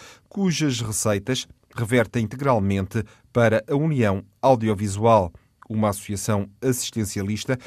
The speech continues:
surgida durante a pandemia que presta apoio alimentar a profissionais da cultura que ficaram em situação de vulnerabilidade social devido ao cancelamento de atividades culturais.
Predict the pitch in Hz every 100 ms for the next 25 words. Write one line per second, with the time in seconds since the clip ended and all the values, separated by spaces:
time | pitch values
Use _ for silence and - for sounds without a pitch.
0 | - - - 196 117 165 202 120 123 117
1 | 98 98 87 98 101 113 - _ _ 127
2 | - 135 123 131 123 - 127 117 113 104
3 | 110 - 139 123 107 92 104 101 110 -
4 | _ _ 120 131 127 139 139 120 110 104
5 | 127 151 123 107 110 107 - _ 160 160
6 | 131 127 113 117 - 127 113 120 - 113
7 | 120 113 107 107 120 147 143 113 104 101
8 | 117 120 - 98 - 107 110 110 - _
9 | - 113 117 113 98 110 - - _ 113
10 | 104 98 160 151 160 139 107 98 92 107
11 | - 120 113 110 131 156 117 - - 95
12 | 107 110 80 -